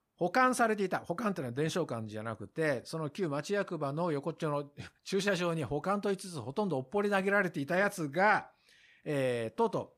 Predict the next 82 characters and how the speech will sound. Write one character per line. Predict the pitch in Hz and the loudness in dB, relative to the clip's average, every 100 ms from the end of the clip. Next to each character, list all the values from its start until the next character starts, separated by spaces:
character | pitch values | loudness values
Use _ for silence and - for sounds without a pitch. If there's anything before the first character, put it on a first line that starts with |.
| _ | _
う、 | _ | _
こ | 170 | -4
の | |
三 | 151 165 156 131 113 | 0 0 0 -2 -6
月 | 92 - - | -8 -12 -16
で | |
す | - | -16
か | 101 | -8
ね、 | 139 165 - | -6 -6 -8
え | 120 104 95 90 85 | -8 -6 -6 -8 -12
ー、 | - _ _ | -18 _ _
三 | - 214 | -2 0
月 | 170 | 0
三 | - 185 | -2 -2
十 | 147 | -2
一 | 110 | -6
日 | 123 117 | -10 -12
に | 95 - _ _ _ _ _ | -14 -18 _ _ _ _ _
解 | - 233 | 0 0
体 | 233 208 | 2 0
さ | 175 160 | 2 0
れ | 139 | -2
て | |
し | 120 | -6
ま | 104 | -8
っ | 90 | -12
た。 | - _ _ | -16 _ _
も | - 139 | -4 -2
う | 131 | -2
パ | 139 | -2
ワ | 165 196 196 | 4 6 4
ー | |
シ | 175 | 4
ョ | 196 | 0
ベ | 156 | 0
ル | 117 | -2
が | 92 | -6
来 | - | -10
て | 87 | -8
ね、 | 113 123 85 _ _ _ _ | -4 -4 -6 _ _ _ _
環 | - 185 190 | -4 -4 -2
境 | 196 175 | -2 -2
省 | 135 107 | -2 -4
の | 101 | -6
お | 95 | -4
役 | 139 147 | -4 -4
人 | 147 139 | -6 -6
さ | 139 | -6
ん | 135 | -6
と | 123 | -8
か | 107 | -10
が | 90 | -10
見 | 104 | -4
守 | 151 165 160 | -2 0 0
る | |
前 | 151 147 | 0 0
で、 | 104 82 _ _ _ _ | -2 -8 _ _ _ _
見 | 110 180 | -2 2
る | 254 | 4
も | 202 | 4
ん | 175 | 2
無 | |
残 | 165 147 117 | 2 0 -2
に、 | 101 - | -6 -8
あ | 113 | -8
の、 | 127 117 | -6 -6
切 | - 151 175 | -6 -4 -2
り | 190 | -2
刻 | 196 - | -2 0
ま | 175 | 0
れ | 143 | 0
て、 | 120 87 - _ _ _ - _ | -2 -6 -10 _ _ _ -20 _
ま | 180 | 0
あ、 | 175 - | 0 -2
ト | 185 | 0
ラ | 220 | 0
ッ | |
ク | 233 185 | 0 -4
に | 139 | -4
積 | - 147 | -4 -6
ん | 131 | -4
で、 | 139 185 165 | 2 2 2